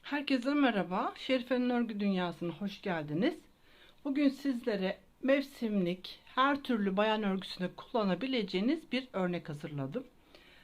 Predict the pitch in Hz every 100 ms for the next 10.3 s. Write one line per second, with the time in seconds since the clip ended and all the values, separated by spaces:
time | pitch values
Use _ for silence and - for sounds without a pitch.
0 | - _ - - 294 285 285 262 262 240
1 | - 254 247 220 - 214 202 233 214 196
2 | 208 262 - 214 - 240 240 - 220 202
3 | 226 220 220 208 196 233 220 208 175 180
4 | 233 233 180 - 214 180 170 202 262 -
5 | _ _ - 202 185 185 214 180 185 185
6 | - 151 254 - - _ _ _ _ _
7 | 226 277 294 285 302 277 - 294 302 302
8 | 294 277 254 - 240 220 185 170 185 226
9 | - 254 247 254 - _ _ _ - -
10 | 302 294 -